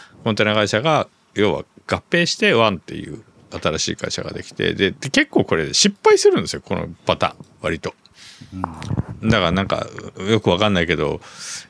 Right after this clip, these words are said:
Speaker 1: えっと、ホンダとスズキとダイハツが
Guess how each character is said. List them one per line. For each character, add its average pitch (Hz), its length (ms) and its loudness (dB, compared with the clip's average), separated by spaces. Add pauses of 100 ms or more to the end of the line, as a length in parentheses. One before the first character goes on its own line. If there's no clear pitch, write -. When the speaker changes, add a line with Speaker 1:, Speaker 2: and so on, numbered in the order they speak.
Speaker 1:
え - 60 -4
っ - 40 -4
と、 - 100 -8
ホ 107 160 4
ン 107 120 4
ダ 101 140 2
と 104 180 4
ス - 160 2
ズ 98 180 2
キ - 140 -2
と 95 520 4 (520)
ダ 98 160 4
イ 92 40 2
ハ 92 120 0
ツ 95 120 0
が 87 300 4